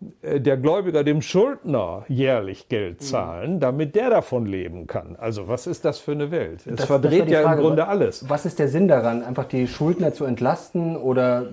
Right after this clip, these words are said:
Speaker 2: dieses Schu-, diese Idee von einem Schwundgeld, die Leute zu zwingen, zu konsumieren? Also was ist sozusagen der Zweck der ganzen
Speaker 1: Na, es
Speaker 2: Sache?
Speaker 1: gibt, äh,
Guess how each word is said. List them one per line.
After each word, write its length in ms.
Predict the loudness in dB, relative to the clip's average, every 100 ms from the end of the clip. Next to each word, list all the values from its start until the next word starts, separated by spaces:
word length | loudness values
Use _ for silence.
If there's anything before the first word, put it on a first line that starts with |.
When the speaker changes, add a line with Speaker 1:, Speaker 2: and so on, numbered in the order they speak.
| -12 -14 -6
Speaker 2:
dieses 300 | -4 -2 -4
Schu-, 260 | -6 -4 -4
diese 240 | -4 -4
Idee 240 | -2 -2
von 140 | 0 0
einem 100 | -2
Schwundgeld, 500 | 0 0 2 0 0
die 60 |
Leute 280 | 0 0 -2
zu 140 | -6 -8
zwingen, 360 | -2 -2 -2
zu 100 | -6
konsumieren? 600 | -6 -4 0 0 0 -2 -6 -14 -8
Also 200 | -4 0
was 160 | -2 -4
ist 100 | -8
sozusagen 260 | -4 -2
der 120 | -2 -4
Zweck 320 | -6 -8 -4
der 100 | -6
ganzen 200 | -2 0
Speaker 1:
Na, 60 | 0
es 80 |
Speaker 2:
Sache? 140 | 0 -2
Speaker 1:
gibt, 160 | -4
äh, 460 | -12 -10 -6 -6